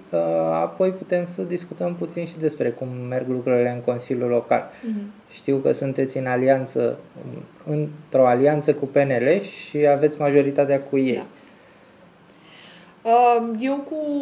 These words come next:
Speaker 2: uh, primarul, cu Radu Mihaiu, colaborez foarte bine. Uh, ne-am împărțit atribuții, adică
Speaker 1: Mhm.
Speaker 2: atribuțiile viceprimarului vin clar din ceea ce îi deleagă primarul. Și atunci tot ce ține pe partea de școli și de programe școlare,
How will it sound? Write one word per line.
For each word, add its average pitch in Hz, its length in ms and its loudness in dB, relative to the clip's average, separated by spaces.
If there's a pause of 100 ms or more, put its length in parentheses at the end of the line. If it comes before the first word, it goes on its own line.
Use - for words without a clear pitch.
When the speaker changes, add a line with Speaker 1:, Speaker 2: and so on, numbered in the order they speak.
(680)
Speaker 2:
uh, 214 400 2
primarul, 220 400 -2
cu 220 80 -10
Radu 214 200 -4
Mihaiu, 214 360 -4
colaborez 202 440 -6
foarte - 280 -10
bine. 190 580 -8 (200)
Uh, 208 640 -6 (460)
ne-am 226 240 -2
împărțit 240 500 -4
atribuții, 220 520 -2
adică 214 380 -4
Speaker 1:
Mhm. 123 120 -6
Speaker 2:
atribuțiile 220 440 -2
viceprimarului 208 600 -4
vin 208 200 -6
clar 196 260 -2
din 190 140 -10
ceea 196 220 -8
ce 196 100 -10
îi 202 60 -8
deleagă 180 340 -6
primarul. 185 580 -8 (500)
Și - 100 -6
atunci 226 360 -2
tot 240 160 -2
ce 233 80 -6
ține 220 340 -4 (200)
pe - 60 -10
partea 208 340 -4
de 185 100 -8
școli 220 560 -2
și - 180 -16
de 190 80 -8
programe 208 500 -8
școlare, 196 1000 -4